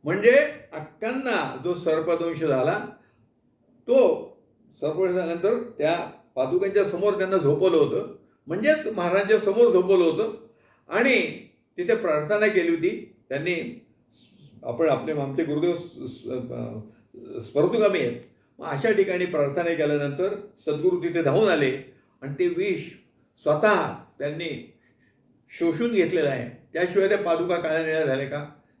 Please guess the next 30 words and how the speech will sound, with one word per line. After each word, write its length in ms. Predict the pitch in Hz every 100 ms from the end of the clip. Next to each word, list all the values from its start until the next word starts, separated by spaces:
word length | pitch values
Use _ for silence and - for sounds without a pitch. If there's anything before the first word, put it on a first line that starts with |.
| _
झालेल्या 340 | 220 143 123 107
आहेत. 120 | 107 _ _ _
आणि 200 | 147 202
या 120 | 190 240
ठिकाणी 720 | 208 170 156 139 143 - - _ -
अक्कांनी 460 | 131 - 220 240 233
नंतर 300 | 214 - 147
सांगितलं 560 | 165 156 160 156 220 - - _ _ -
की 800 | 285 269 262 262 240 196 - -
मला 220 | - 233 262
काही 200 | 269 220
कळलेलं 360 | 202 262 294
नाहीये, 340 | 285 226 254 - - _ _ 143
नंतर 380 | 185 - 262
मला 220 | 240 240 240
असं 380 | 233 247 240 233 - -
कमरेत 400 | 208 220 277 -
कोणीतरी 380 | 262 247 240 247
असं 200 | 233 233
टुच 340 | - 320 320 - - 240 226
केलं, 180 | 233 208
इंजेक्शन 520 | 202 180 196 - 208
दिल्यासारखं 360 | 190 190 190 190
झालं 420 | 156 180 185 175 - _
आणि 120 | 151 175
मग 220 | 196 185
मी 320 | 190 240 -
एकदम 400 | - 147 170 196 - 120
जागी 320 | 139 139 139
झाले. 180 | 98